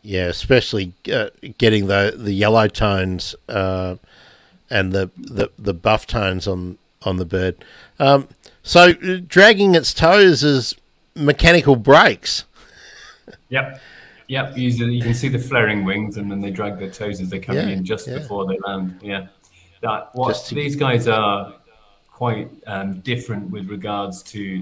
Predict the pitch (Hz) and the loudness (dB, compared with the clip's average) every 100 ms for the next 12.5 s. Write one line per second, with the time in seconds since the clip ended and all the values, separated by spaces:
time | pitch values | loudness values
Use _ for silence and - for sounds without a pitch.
0 | 90 98 92 95 92 _ 104 98 120 117 | -10 -10 -6 -6 -8 _ -14 -8 -6 -4
1 | 117 113 117 113 110 104 98 104 104 101 | -4 -4 -4 -4 -8 -8 -10 -12 -12 -12
2 | 104 98 113 104 - 101 92 90 95 104 | -10 -10 -12 -20 -14 -8 -8 -10 -12 -12
3 | 104 92 92 110 110 - - 110 98 117 | -12 -12 -10 -8 -10 -14 -14 -12 -8 -8
4 | - - 107 95 110 107 104 95 101 95 | -10 -18 -18 -16 -14 -10 -8 -8 -8 -10
5 | 95 - - _ _ _ _ _ 113 117 | -14 -20 -20 _ _ _ _ _ -6 0
6 | 139 127 123 120 120 117 117 131 120 113 | 2 2 0 0 -2 -4 -6 -4 -2 -2
7 | 113 113 - 110 - 127 113 107 110 107 | -2 -6 -12 -16 -8 -4 -2 -2 -4 -6
8 | 110 104 95 90 87 95 104 104 104 - | -6 -4 -4 -6 -8 -12 -10 -10 -12 -14
9 | - 101 110 110 104 101 98 107 101 101 | -14 -10 -8 -6 -8 -8 -10 -10 -12 -12
10 | 95 _ - 120 120 117 107 104 101 98 | -14 _ -8 -6 -4 -6 -6 -8 -10 -10
11 | 110 104 101 101 95 - 101 104 - 110 | -8 -8 -8 -12 -14 -16 -12 -12 -8 -10
12 | - 101 92 95 | -10 -14 -14 -14